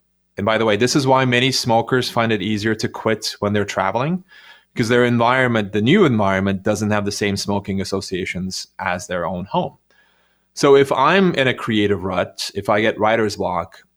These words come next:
I move outside of the room where I normally write, which is associated with the same old thought patterns. So I take my laptop and I bring it with me to an entirely different room with different decorations and different books on the shelves, different energy, different everything.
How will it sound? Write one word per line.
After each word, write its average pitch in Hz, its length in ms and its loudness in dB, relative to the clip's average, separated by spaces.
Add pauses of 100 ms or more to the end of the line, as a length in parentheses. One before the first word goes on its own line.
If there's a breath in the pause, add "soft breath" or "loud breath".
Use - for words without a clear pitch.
(120)
I 156 180 2
move 156 380 4
outside 120 480 0
of 117 100 0
the 110 100 0
room 104 420 0
where 98 200 0
I 95 80 0
normally 95 480 -2
write, - 540 -10
which - 180 -6
is 98 100 -6
associated 101 560 -2
with 95 100 -4
the 95 60 -8
same 92 440 -6
old 92 220 -10
thought 160 260 -2
patterns. - 500 -12 (320 soft breath)
So - 120 -2
I 98 40 0
take 147 180 2
my 156 140 2
laptop 117 640 2
and 110 100 0
I 107 80 0
bring 143 280 0
it 147 120 0
with 131 180 4
me 117 160 0
to 113 180 -2
an 110 120 0
entirely 139 520 2
different 104 320 -4
room - 180 -14 (460 soft breath)
with 98 160 -6
different 151 260 0
decorations 131 800 2
and 92 160 -4
different 123 300 0
books 131 200 0
on 123 140 2
the 113 80 -2
shelves, 104 480 2
different 123 340 0
energy, 107 640 -2 (220)
different 131 260 -2
everything. 123 440 -4